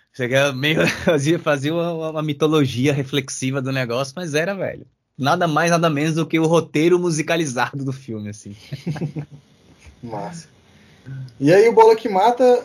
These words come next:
Speaker 2: é, o Grajaú foi tocando, foi tocando, depois de um tempo a gente, eu, eu saí da banda, né? Aí o, o Bola que Mata continuou tocando durante um tempo, aí vocês, vocês pararam?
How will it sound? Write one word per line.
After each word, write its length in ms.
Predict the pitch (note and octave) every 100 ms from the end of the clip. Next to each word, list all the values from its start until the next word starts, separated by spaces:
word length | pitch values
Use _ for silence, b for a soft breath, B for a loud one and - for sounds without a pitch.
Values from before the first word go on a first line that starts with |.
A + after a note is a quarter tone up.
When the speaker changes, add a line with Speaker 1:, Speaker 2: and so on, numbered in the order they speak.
| -
Speaker 2:
é, 260 | D#3+ E3
o 40 | D#3
Grajaú 580 | C#3+ F3+ G3+ G#3 A3 B3
foi 120 | B3
tocando, 480 | A#3+ A3+ B3 B3+ A#3+
foi 120 | A3+
tocando, 360 | G#3+ G#3 A3+ A3
depois 200 | G3+ F#3+
de 60 |
um 20 | F3
tempo 200 | F3 E3+
a 80 |
gente, 160 | D#3+ D3
eu, 220 | C#3+ C#3
eu 120 | B2 C#3
saí 200 | D3 D3
da 120 | C#3
banda, 500 | B2+ F#3 A3+ A#3 A#3 _ _ _ _ -
né? 380 | C#3+ F3 E3+ -
Aí 260 | B2+ C#3+ D3+
o, 160 | D#3
o 220 | C3 C3
Bola 260 | C3 D3+ E3
que 80 | E3
Mata 180 | D#3 D3
continuou 300 | D#3+ E3 D#3+
tocando 340 | D#3 D#3+ D3+
durante 200 | D3+ D3
um 40 |
tempo, 200 | F3 F#3+
aí 200 | G#4+ -
vocês, 220 | - G#4+ -
vocês 180 | - -
pararam? 680 | - - B3 A#3+ A3+ D3+ C3